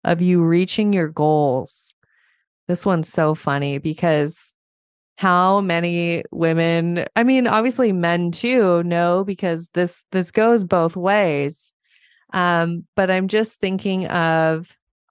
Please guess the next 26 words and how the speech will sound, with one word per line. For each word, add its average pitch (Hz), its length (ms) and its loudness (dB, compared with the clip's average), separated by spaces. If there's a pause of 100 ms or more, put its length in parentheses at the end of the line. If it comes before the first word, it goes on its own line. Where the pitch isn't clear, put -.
all 190 420 2
of 190 180 0
the 170 540 4 (800)
people 180 460 2
that 165 100 0
I 165 120 4
had 175 200 0
dated 165 640 0 (180)
in 175 140 -2
the 170 80 0
past 151 800 -2 (460)
that 185 120 0
use 214 560 0
their 185 360 2
career 165 1000 -2 (140)
<laughs> - 160 -18
as 190 300 0
the 240 200 4
reason 202 640 2
why 175 600 0 (580)
we 185 140 -2
couldn't 170 300 -2
be 165 160 -6
in 156 80 -2
a 156 80 -4
relationship. - 840 -6